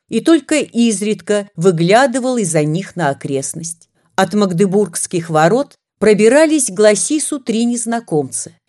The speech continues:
Тихо подошли они к могиле фон Б, поспешно схватили спрятанные в снегу заступы, разрыли могилу,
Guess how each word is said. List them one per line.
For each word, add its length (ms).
Тихо 380
подошли 560
они 240
к 100
могиле 540
фон 460
Б, 300
поспешно 680
схватили 640
спрятанные 760
в 40
снегу 480
заступы, 760
разрыли 600
могилу, 640